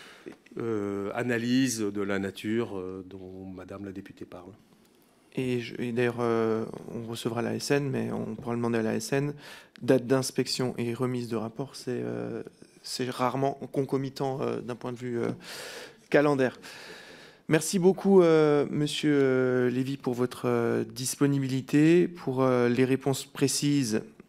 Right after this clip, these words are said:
Speaker 2: euh, et les, euh, les interrogations que vous avez partagées, euh, avec nous.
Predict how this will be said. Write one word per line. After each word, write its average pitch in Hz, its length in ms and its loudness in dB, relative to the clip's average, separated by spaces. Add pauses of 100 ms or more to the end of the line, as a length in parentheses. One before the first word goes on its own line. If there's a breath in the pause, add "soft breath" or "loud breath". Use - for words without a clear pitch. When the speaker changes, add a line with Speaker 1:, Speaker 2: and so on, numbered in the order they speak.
(200)
Speaker 2:
euh, 110 760 0 (120)
et 127 180 4
les, 120 280 4
euh, 110 360 2
les 110 120 -2
interrogations 120 600 0
que 117 120 -10
vous 120 140 -4
avez 113 140 2
partagées, 123 560 0
euh, 110 160 2 (160)
avec 120 340 0
nous. 156 260 2